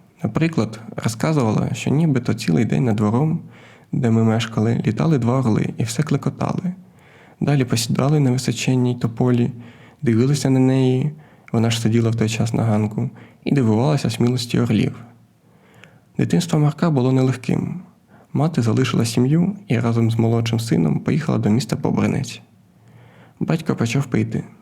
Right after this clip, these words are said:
Марко з сестрою часто втікали з дому. Вони спілкувалися з селянами, поїли коней або ходили в поле подивитися, як косять пшеницю. Разом із сестрою Марко здобув початкову освіту у приватній школі шляхтича.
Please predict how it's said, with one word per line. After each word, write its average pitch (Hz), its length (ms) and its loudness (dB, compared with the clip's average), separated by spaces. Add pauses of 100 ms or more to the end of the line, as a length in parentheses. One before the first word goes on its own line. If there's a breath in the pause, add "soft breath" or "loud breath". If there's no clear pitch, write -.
(560 soft breath)
Марко 120 300 0
з 180 60 -2
сестрою 143 400 0
часто 160 320 -2
втікали - 420 -2
з 120 80 -6
дому. - 360 -4 (840 soft breath)
Вони 131 180 2
спілкувалися 120 680 0
з 113 100 -4
селянами, 127 640 2 (200)
поїли 139 340 2
коней 139 520 0 (600 loud breath)
або 160 240 0
ходили 127 340 2
в 113 120 -4
поле 143 240 2
подивитися, 127 840 0
як 113 240 -4
косять 139 320 -2
пшеницю. - 520 0 (480)
Разом 135 380 0
із 135 100 0
сестрою 160 480 2
Марко 104 340 0
здобув - 340 0
початкову 117 500 -2
освіту - 440 0
у - 120 -6
приватній 117 460 -2
школі 117 340 -2
шляхтича. 113 580 -4